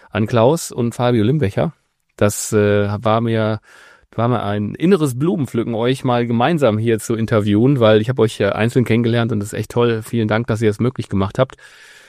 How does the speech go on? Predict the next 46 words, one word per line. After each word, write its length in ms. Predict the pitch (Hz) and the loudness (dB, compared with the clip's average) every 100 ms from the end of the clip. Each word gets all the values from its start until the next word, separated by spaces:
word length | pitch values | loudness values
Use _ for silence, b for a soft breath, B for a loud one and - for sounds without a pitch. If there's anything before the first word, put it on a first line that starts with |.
| B B B _ - | B B B _ 2
Und 720 | 127 127 123 123 123 117 - | 6 6 6 4 2 -2 -4
ich, 320 | 151 - - | -4 -4 0
äh, 180 | 139 139 | 2 2
verabschiede 500 | 135 139 - 160 156 | 0 -4 -2 0 2
mich 420 | 180 208 - - | 2 0 -6 -16
und, 720 | - 135 143 143 143 143 - 139 | 0 4 6 4 2 0 -4 -4
äh, 240 | 135 127 | -2 -2
sage 380 | 127 127 139 135 | -2 -2 -2 -4
vielen 260 | - 147 | -2 -2
Dank, 160 | 139 170 | 0 -2
dass 180 | 147 - | -4 -4
ihr 80 | 123 | -2
wieder 380 | 127 120 117 | 0 0 0
alle 340 | - 123 123 123 | 0 2 2 2
da 100 | 117 | 0
draußen 320 | 117 123 117 | 2 0 0
zugehört 400 | - 139 110 113 | 2 4 4 4
habt 200 | 143 - | 0 -2
und 160 | 104 110 | -2 -2
uns 180 | 110 | -4
gelauscht 440 | - 107 120 156 - | -2 2 2 0 -2
habt. 340 | 139 - - | -4 -6 -14
Ich 260 | 95 - - | -14 -14 -6
fand 240 | 123 127 | -4 -2
das 140 | 120 - | -4 -2
diesmal 340 | 123 - 107 | -4 -2 0
eine 320 | 110 113 117 | 2 2 0
extrem 640 | - - - - 120 147 160 | -4 -14 -14 -4 2 2 2
spannende 460 | - - 127 127 | 0 0 2 2
und 100 | 110 | 0
vielfältige 540 | - 151 147 101 101 95 | 0 0 2 0 0 -2
Folge, 380 | - 101 110 110 | 2 2 2 2
die 120 | 101 | 0
ein 60 | |
bisschen 180 | 120 107 | -2 -2
länger 220 | 120 151 | 0 2
geworden 340 | 95 85 92 98 | 0 0 -2 -2
ist 140 | 120 | -4
als 220 | 92 98 | -8 -8
geplant, 560 | 98 - 143 104 143 - | -12 -4 -2 -2 -4 -4
aber, 500 | 123 117 113 113 110 | -2 2 2 2 2
ähm, 280 | 110 107 - | 0 -2 -2
da 100 | 104 | 0
musste 300 | 123 131 - | 0 0 0
alles 280 | 113 107 107 | 0 -2 0
rein. 220 | 98 | 0